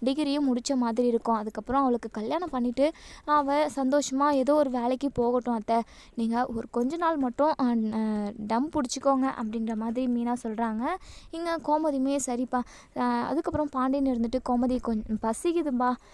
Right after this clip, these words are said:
"அ, சாப்பாடெல்லாம் ரெடி ஆயிடுச்சா?" அப்படின்னு சொல்லி கேக்குறாங்க. "அவன் ரெடி ஆயிடுச்சுங்க, நீங்க போயிட்டு உட்காருங்க, நான் கொண்டு வந்து வைக்கிறேன்" அப்படின்னு சொல்லி சொல்றாங்க. இன்னொரு சைடு மயில் வந்து ஹோட்டல்ல ரொம்பவே கஷ்டப்பட்டு வேலை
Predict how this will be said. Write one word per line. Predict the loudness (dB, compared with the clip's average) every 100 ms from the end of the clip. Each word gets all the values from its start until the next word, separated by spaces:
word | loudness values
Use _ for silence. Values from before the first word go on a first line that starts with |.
| -20 _ -4
"அ, | -2 0
சாப்பாடெல்லாம் | 0 2 2 4 2
ரெடி | 2 2 0
ஆயிடுச்சா?" | 2 0
அப்படின்னு | 0 -2
சொல்லி | -2 -2 0
கேக்குறாங்க. | -2 0 0
"அவன் | 2 4 2
ரெடி | 2 0 -2
ஆயிடுச்சுங்க, | 0 0 2
நீங்க | 2 0 0
போயிட்டு | 0 2 0
உட்காருங்க, | 2 0 2 2 0
நான் | 0 -2 -4 -4
கொண்டு | -2 0
வந்து | -2
வைக்கிறேன்" | -2 -2 -2
அப்படின்னு | -2 -4
சொல்லி | -4 -8 -4
சொல்றாங்க. | -4 -2 -2 -2 -4 -10 -18 -4
இன்னொரு | 0 2
சைடு | 2 2 4
மயில் | 4 2 0
வந்து | 0 4 4 4 0 -16 -6 2
ஹோட்டல்ல | 4 4 4 4
ரொம்பவே | 4 4 4 6 4
கஷ்டப்பட்டு | 4 -2 -2 0 -2 2 2 4
வேலை | 2 2